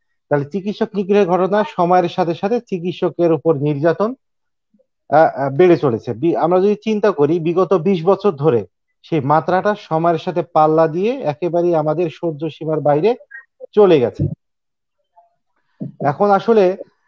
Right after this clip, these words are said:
আহ, যে এটা যে এই, আহ, চিকিৎসক নিগ্রহের ঘটনাটা কিন্তু একদিনে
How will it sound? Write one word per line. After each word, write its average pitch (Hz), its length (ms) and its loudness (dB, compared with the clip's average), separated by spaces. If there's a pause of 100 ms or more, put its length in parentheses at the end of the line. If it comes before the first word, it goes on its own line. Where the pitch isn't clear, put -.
(160)
আহ, 139 260 4
যে 151 180 0
এটা 185 240 0
যে 220 140 6
এই, 196 320 2 (160)
আহ, 135 200 0
চিকিৎসক 202 340 -6 (100)
নিগ্রহের 196 340 2
ঘটনাটা 190 480 0
কিন্তু 202 380 -4
একদিনে 180 680 0